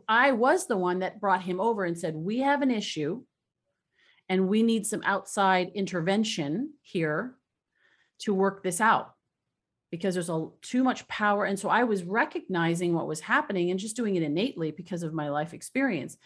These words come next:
innately realizing what was going on in the room and saying, "Okay, we need some support on that."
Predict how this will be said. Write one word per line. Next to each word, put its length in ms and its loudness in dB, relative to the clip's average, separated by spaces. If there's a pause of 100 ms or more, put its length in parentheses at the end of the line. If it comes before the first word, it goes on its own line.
(240)
innately 400 2
realizing 640 2
what 160 -2
was 100 -4
going 260 0
on 100 2
in 40 2
the 80 0
room 400 -2
and 140 -4
saying, 480 0 (200)
"Okay, 320 -6 (1000)
we 120 0
need 200 2
some 140 -4
support 420 -8
on 160 -8
that." 200 -10